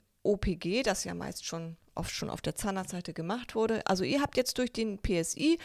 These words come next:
einen Code drei oder vier diagnostiziert bei dem Patienten und einen parodontalen Behandlungsbedarf festgestellt. Und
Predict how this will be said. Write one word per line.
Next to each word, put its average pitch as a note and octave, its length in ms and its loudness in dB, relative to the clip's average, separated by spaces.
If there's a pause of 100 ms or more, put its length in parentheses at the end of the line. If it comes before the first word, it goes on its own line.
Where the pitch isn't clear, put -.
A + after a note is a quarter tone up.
(280)
einen G#3+ 220 4
Code G3 260 0
drei F3 280 2
oder C#3+ 200 -4
vier F4 320 4 (300)
diagnostiziert B3+ 840 0
bei A3+ 120 0
dem A3 160 -2
Patienten G#3+ 640 0 (280)
und G#3 380 6
einen F#3 260 0
parodontalen E3 640 0
Behandlungsbedarf C#4 760 2
festgestellt. G#3+ 680 4 (460)
Und A3+ 380 10